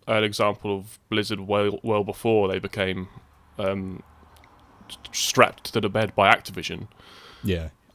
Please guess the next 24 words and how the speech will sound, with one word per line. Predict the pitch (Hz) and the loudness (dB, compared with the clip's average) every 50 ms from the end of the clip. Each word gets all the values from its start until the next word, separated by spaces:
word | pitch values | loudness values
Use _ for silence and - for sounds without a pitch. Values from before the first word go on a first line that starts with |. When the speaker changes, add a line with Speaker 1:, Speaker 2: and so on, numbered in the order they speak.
| _ _ _ _ _ _ - | _ _ _ _ _ _ 2
Speaker 1:
Um, | 143 127 120 107 107 104 101 101 101 98 104 113 - - _ - - _ _ _ _ - | 4 6 6 6 6 2 0 -4 -8 -10 -12 -18 -20 -20 _ -20 -20 _ _ _ _ -8
and | - 123 113 110 107 107 104 107 104 - | -2 0 2 2 2 0 -2 -4 -6 -6
we | 113 120 120 | -4 0 2
know | 131 127 | 2 2
what | 110 95 | 2 0
the | 113 | -2
game's | - 117 107 101 - | -2 -2 -2 -2 -4
gonna | - 107 101 92 | -4 -4 -4 0
be | - 110 120 113 | 2 2 4 4
like. | 107 107 107 110 107 104 - - - - - - - - - | 4 4 4 4 2 2 -2 -8 -16 -16 -18 -18 -20 -12 -6
Um, | 110 104 98 98 98 98 98 98 98 101 107 117 120 - _ _ - - | -2 -2 -2 -2 -2 -4 -6 -8 -10 -12 -16 -20 -20 -20 _ _ -14 -8
we've | - 110 104 107 107 - | -6 -4 -4 -4 -6 -6
experienced | - - - - - 123 113 104 98 - - - - | -8 -10 -2 4 4 6 6 4 2 -2 -6 -8 -8
it | - - | -8 -10
before, | - - - - 113 104 98 98 98 98 101 98 - - _ _ _ _ _ _ _ _ _ - | -12 -16 -6 -2 0 0 0 0 -2 -4 -4 -6 -10 -16 _ _ _ _ _ _ _ _ _ -4
and | 104 101 95 92 95 90 87 | -2 -2 -2 -2 -4 -6 -6
it's | 101 80 - | -8 -8 -6
kind | - 120 110 107 104 101 | -4 -2 -2 0 0 -2
of | 98 - | -4 -2
everything | - 113 - - 104 - - 107 104 | -2 -2 -2 -2 -6 -8 -8 -8 -6
that's | 104 95 92 - | -6 -6 -6 -6
good | - 107 95 | -6 -8 -6
about | 95 - 95 92 95 92 | -4 -2 -2 -2 -2 0
WoW | 101 104 101 98 95 95 95 95 - | 0 2 2 4 4 2 0 -2 -4